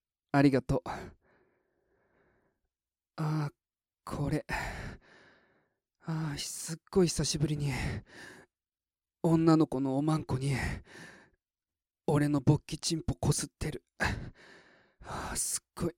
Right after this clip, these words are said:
あー、すっごいエロい。ねえ、どう？気持ちいい？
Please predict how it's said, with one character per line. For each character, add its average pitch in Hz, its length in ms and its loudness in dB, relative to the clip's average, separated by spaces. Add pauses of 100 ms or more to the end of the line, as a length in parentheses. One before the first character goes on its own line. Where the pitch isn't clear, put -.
(120)
あ - 1000 -8 (120)
ー、 131 40 -4
す - 220 -8
っ - 80 -20
ご 147 180 0
い 139 40 4
エ 131 80 2
ロ 135 100 4
い。 - 60 -6 (1300)
ね 147 160 4
え、 143 60 4
ど 139 300 10
う？ 196 100 -2 (1000)
気 - 100 -2
持 156 120 6
ち 175 260 2
い 214 40 2
い？ 226 60 -2